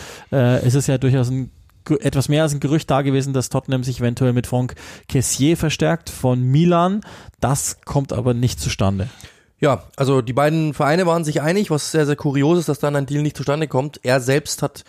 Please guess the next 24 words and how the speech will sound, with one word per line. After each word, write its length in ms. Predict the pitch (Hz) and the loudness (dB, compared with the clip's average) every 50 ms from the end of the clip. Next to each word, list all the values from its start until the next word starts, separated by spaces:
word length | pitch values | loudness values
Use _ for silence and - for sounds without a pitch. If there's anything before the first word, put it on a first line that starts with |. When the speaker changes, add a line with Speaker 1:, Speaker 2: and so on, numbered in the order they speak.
| - - - - - - | -20 -20 -20 -20 -12 -6
Speaker 2:
darauf 300 | - 135 120 135 135 - | -2 0 2 2 0 0
jetzt 160 | 131 - - | -4 -6 -6
bestanden, 500 | - 117 - 139 139 143 147 120 131 131 | -8 -4 -2 0 0 0 -2 -4 -6 -4
dass 200 | 113 131 120 123 | -2 -2 0 2
er 160 | 127 123 123 | 2 2 2
bei 440 | 117 - 123 123 120 120 120 117 110 107 | 2 0 0 2 2 2 2 2 0 -2
Milan 340 | 117 131 143 139 123 120 110 | -2 -2 0 2 0 0 2
bleibt, 340 | 143 175 208 214 - - 131 | 0 0 0 -2 -2 -2 -2
weil 140 | 135 131 | -2 0
sie 300 | 117 123 127 123 127 123 | 0 0 -2 -2 -2 -2
um 160 | - 127 131 131 | -4 -4 -4 -2
die 80 | 123 | -2
Meisterschaft 440 | 123 131 143 - - 127 120 - - | -2 -2 -2 -4 -4 -6 -6 -4 -4
mitspielen 400 | 170 165 - - - 170 170 160 | -4 -4 -4 -4 -2 0 0 0
und 140 | - 127 - | 0 -4 -4
er 140 | - 131 127 | -2 -2 -2
da 260 | - - 127 135 139 | -2 0 0 0 0
ganz 260 | 123 135 127 117 - | 0 -2 -4 -4 -2
gerne 320 | - 131 127 123 123 123 | -2 0 0 2 0 0
noch 120 | 123 120 110 | -2 -4 -4
eine 100 | 117 120 | -4 -2
Rolle 220 | 113 135 151 151 | 0 0 0 0
spielen 260 | 143 - 147 143 139 | -2 -2 -2 -2 0
würde. 240 | 131 139 135 135 135 | 2 2 2 2 2